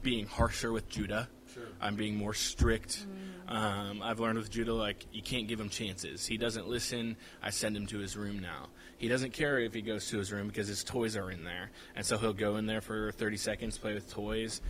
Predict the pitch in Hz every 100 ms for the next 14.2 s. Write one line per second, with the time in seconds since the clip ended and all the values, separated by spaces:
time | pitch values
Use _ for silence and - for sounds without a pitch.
0 | - - 110 104 104 107 104 104 117 113
1 | 107 104 104 82 - - - - - 101
2 | - 104 104 101 - 101 101 107 104 107
3 | 101 92 110 98 92 98 117 110 107 104
4 | 107 107 117 104 104 104 101 104 104 98
5 | 101 101 - 117 101 107 101 95 98 117
6 | 110 104 104 117 113 85 95 82 73 -
7 | - - - 107 104 101 98 98 - 120
8 | 120 120 120 117 110 110 107 98 - -
9 | 110 120 127 117 104 123 110 98 107 104
10 | 107 107 95 - - - 208 262 294 392
11 | 349 - 370 349 339 339 302 - 277 302
12 | 294 277 277 269 269 - 160 - - -
13 | 170 165 185 190 165 165 156 143 - 135
14 | 120